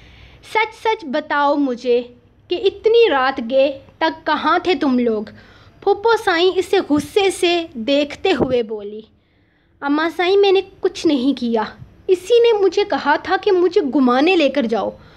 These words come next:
मुझे तो मजबूर होकर लेकर जाना पड़ा। मुझे लगा ये ना हो कि आपकी भतीजी माइंड कर जाए और फिर मु-, नाराज़ हो जाए। अब हम इतने भी गैर मेहमान नवाज थोड़ी हैं कि इसका ख्याल नहीं रखेंगे।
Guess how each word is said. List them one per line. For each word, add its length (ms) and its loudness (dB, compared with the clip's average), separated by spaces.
मुझे 260 4
तो 240 2
मजबूर 480 2
होकर 320 2
लेकर 280 2
जाना 340 0
पड़ा। 300 -2
मुझे 240 2
लगा 360 2
ये 320 0
ना 120 4
हो 260 0
कि 140 -2
आपकी 540 -2
भतीजी 520 2
माइंड 440 2
कर 180 -2
जाए 280 -8
और 140 2
फिर 240 0
मु-, 340 -2
नाराज़ 540 0
हो 160 -2
जाए। 340 -2
अब 160 -2
हम 220 0
इतने 400 2
भी 280 4
गैर 320 2
मेहमान 420 2
नवाज 420 0
थोड़ी 260 2
हैं 180 0
कि 100 2
इसका 280 -2
ख्याल 460 0
नहीं 240 0
रखेंगे। 560 -4